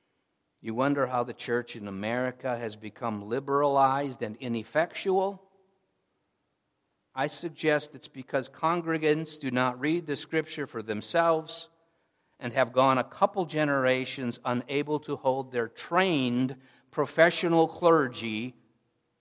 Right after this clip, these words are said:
accountable. Congregants have long told themselves, "Pastor, pastor's got all the book learning. We best trust him."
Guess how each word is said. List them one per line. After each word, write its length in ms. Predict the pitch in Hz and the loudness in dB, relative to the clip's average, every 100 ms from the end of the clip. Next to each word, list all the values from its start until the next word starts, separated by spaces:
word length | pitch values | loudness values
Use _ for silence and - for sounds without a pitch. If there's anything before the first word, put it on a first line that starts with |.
| _ _ - | _ _ -18
accountable. 680 | - 135 123 101 92 90 _ _ _ _ _ _ _ _ _ _ _ _ _ _ _ _ _ _ _ _ | -4 0 0 -2 -14 -20 _ _ _ _ _ _ _ _ _ _ _ _ _ _ _ _ _ _ _ _
Congregants 680 | 117 123 123 120 123 127 - | 0 0 0 -2 -2 -4 -4
have 160 | 104 98 | -6 -6
long 540 | 101 113 127 131 135 | -2 2 2 2 -2
told 400 | 135 131 123 107 | 2 4 4 2
themselves, 680 | 107 107 101 107 107 107 - | -2 -2 -2 0 0 0 -4
"Pastor, 720 | - 151 262 269 - 214 180 - _ | -6 -2 -2 -4 -2 0 0 -4 _
pastor's 640 | 202 285 302 - 208 190 | 0 0 0 0 0 2
got 240 | 185 196 196 | 2 4 8
all 240 | 202 196 | 8 8
the 100 | 202 | 6
book 340 | 170 262 - | 10 12 10
learning. 720 | 190 190 190 202 226 277 269 - - _ _ _ _ _ _ _ _ _ | 6 8 8 6 4 4 2 0 -16 _ _ _ _ _ _ _ _ _
We 80 | - | -2
best 360 | 240 220 - - | 2 2 0 0
trust 300 | 240 233 - | 0 2 0
him." 380 | 262 160 - | 0 -2 -8